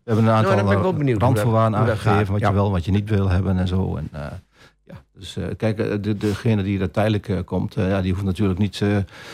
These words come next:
Speaker 1: ehm, ja, die, die heeft natuurlijk een bepaalde beperkte pet-, portefeuille die nu eenmaal bij de taken van de burgemeester horen. Nou, en daar is, dat, dat is dan primair waar je op selecteert. Nou ja, en wat ook wel belangrijk is, dat er iemand komt die een beetje feeling heeft met een, met zo'n, eh, raad van, met vijftien fracties.
Speaker 2: Ja.
Speaker 1: Eh, de, want
Speaker 2: En
Speaker 1: er
Speaker 2: de
Speaker 1: zijn
Speaker 2: regio
Speaker 1: best
Speaker 2: een beetje kent.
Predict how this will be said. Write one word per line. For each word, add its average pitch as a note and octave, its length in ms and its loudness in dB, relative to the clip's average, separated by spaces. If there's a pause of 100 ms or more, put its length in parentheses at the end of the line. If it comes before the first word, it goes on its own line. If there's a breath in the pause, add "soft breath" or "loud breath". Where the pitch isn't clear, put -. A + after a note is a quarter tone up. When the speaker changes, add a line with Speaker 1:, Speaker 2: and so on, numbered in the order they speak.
(240 loud breath)
Speaker 1:
ehm, G2+ 260 2
ja, G#2+ 120 0
die, G2+ 200 0
die G#2 180 -2 (280)
heeft - 0 -
natuurlijk G#2 420 0
een G2+ 100 2
bepaalde G#2 280 2
beperkte G#2 400 0
pet-, - 220 -2
portefeuille G#2 500 2
die G#2 100 2
nu G#2+ 140 2
eenmaal G#2 200 2
bij G2 200 0
de F2 100 -4
taken G2+ 300 0
van G2+ 100 0
de G2 60 2
burgemeester G2 540 2
horen. G2+ 300 2
Nou, G2 140 0
en F2 60 0
daar F#2+ 140 2
is, F#2+ 220 -2
dat, F#2 180 -2
dat G2 160 2
is F#2+ 80 -8
dan F2+ 140 -6
primair G#2 340 2
waar F#2+ 120 2
je F2+ 80 0
op E2+ 120 -4
selecteert. F2+ 580 -2 (500 loud breath)
Nou F#2+ 120 0
ja, F2+ 100 4
en F2+ 60 2
wat E2+ 160 0
ook F2+ 100 -2
wel F2 160 2
belangrijk F#2+ 400 2
is, G2 120 0
dat F#2+ 160 0
er G#2 80 2
iemand F#2 240 2
komt F#2+ 220 0
die G2 180 2
een F#2+ 60 2
beetje F#2+ 380 0
feeling G2 340 2
heeft G2 160 0
met G2+ 140 0
een, G2+ 200 2
met G2 180 0
zo'n, G2 220 2
eh, F#2 100 2
raad G2 260 2
van, G2 180 2
met G#2 140 0
vijftien G#2 320 0
fracties. A2 460 0
Speaker 2:
Ja. G#2 200 4
Speaker 1:
Eh, G2 140 -2
de, F#2+ 220 0
want G2 120 0
Speaker 2:
En - 60 4
Speaker 1:
er A#2 40 4
Speaker 2:
de - 20 4
Speaker 1:
zijn B2+ 160 4
Speaker 2:
regio C3+ 280 2
Speaker 1:
best C3 120 2
Speaker 2:
een B2 60 2
beetje B2+ 340 0
kent. C#3 340 0